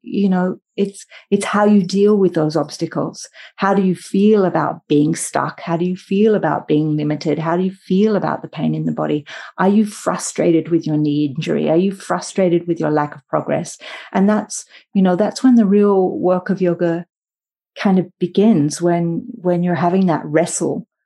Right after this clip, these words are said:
with your own internal dialogue. And, you know, the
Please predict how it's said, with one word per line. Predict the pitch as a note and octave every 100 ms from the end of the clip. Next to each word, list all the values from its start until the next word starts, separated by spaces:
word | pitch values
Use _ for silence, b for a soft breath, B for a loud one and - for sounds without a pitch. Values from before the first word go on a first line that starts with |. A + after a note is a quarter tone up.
| _ _
with | E3+ F3 E3+
your | F3 E3+ D#3+
own | E3
internal | D#3+ D#3 E3+ D#3 D#3
dialogue. | D3+ D3+ D#3 C#3+ - - b b b b b _ -
And, | F#3 F3+ F3+ F#3 A#3 _
you | G#3
know, | G3
the | F#3 F#3